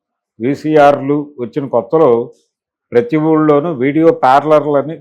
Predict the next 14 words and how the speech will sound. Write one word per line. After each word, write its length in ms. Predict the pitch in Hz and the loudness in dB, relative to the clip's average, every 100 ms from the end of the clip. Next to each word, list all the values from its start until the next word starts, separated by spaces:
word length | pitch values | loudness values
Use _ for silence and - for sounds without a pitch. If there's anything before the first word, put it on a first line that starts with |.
| 139 | -8
వెలిసినాయి. 420 | 131 127 98 - _ _ _ _ _ _ _ _ _ _ - | -8 -10 -16 -16 _ _ _ _ _ _ _ _ _ _ -4
కూల్ 200 | 143 170 | 0 0
డ్రింక్ 240 | 175 170 156 | 0 -2 2
తాగండి, 340 | 147 151 151 175 | 2 2 -2 -4
ఉచితంగా 380 | 143 - 156 160 156 | -4 -4 -4 0 0
సినిమా 220 | 135 139 139 | -2 -2 -2
చూడండి 340 | 135 123 127 127 | -2 -2 -4 -4
అని 100 | 143 147 | -6 -2
బయట 160 | 135 139 | -2 -2
బోర్డులు 300 | 123 131 131 120 | -4 -6 -4 -8
ఉండేవి. 260 | 101 80 _ _ _ _ _ _ _ _ _ _ - | -8 -12 _ _ _ _ _ _ _ _ _ _ -6
అంటే 120 | 135 123 | -4 0
లోపల 220 | 131 160 | 0 0
ఒక 60 | 156 | -2